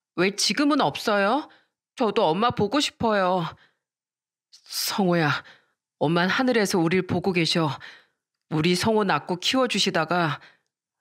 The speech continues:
너무 천사 같아서 하늘에서 먼저 데려가셨어. 아빠,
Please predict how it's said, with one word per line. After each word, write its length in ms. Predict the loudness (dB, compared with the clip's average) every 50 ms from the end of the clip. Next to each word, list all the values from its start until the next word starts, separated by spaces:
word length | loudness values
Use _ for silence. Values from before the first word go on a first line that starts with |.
| _ _ -4
너무 340 | -2 0 2 2 2 0 -2
천사 360 | -2 0 0 0 0 0 0
같아서 340 | 0 0 0 -2 -2 -2 -2
하늘에서 500 | -2 0 0 0 0 0 0 -2 -2 -2
먼저 320 | 0 0 0 0 0 -2
데려가셨어. 800 | -2 0 0 0 0 0 0 0 0 0 -2 -2 -2 -2 -2 -2 -2 -6 -10 -16 -20 -20 _ _ _ _ _ _ _ _ _ _ _ _ _ _ _ _ _ _ _ -8
아빠, 640 | -4 -4 -4 -4 -4 -6 -4 -2 -2 0 -2 -2